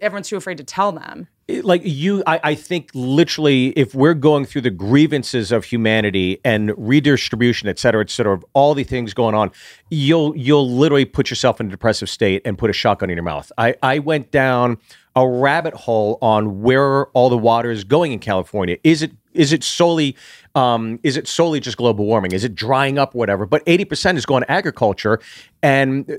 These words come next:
Speaker 2: like, Palm, the wonderful company, like, uh, uh, pistachios, one pistachio is a gallon of water. So
Speaker 1: By the way, but that is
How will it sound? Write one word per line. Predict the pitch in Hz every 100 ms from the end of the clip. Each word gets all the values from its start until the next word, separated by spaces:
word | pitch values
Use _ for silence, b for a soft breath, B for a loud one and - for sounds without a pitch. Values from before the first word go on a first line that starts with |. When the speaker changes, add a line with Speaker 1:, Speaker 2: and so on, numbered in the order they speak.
| 101 -
Speaker 2:
like, | 151 127 - -
Palm, | - 190 160 113
the | 123
wonderful | 160 190 151
company, | - 123 107 113 98
like, | 113 110 -
uh, | 151 175 - -
uh, | 143
pistachios, | 143 - 175 180 - 151 107 90 117
one | 147 180
pistachio | 160 170 175 156 120
is |
a | 117
gallon | 98 139 143
of | 127
water. | 160 175 107
So | - 143
Speaker 1:
By |
the | 220
way, | 220
but | 190 - 208 196
that | 220 240
is | 214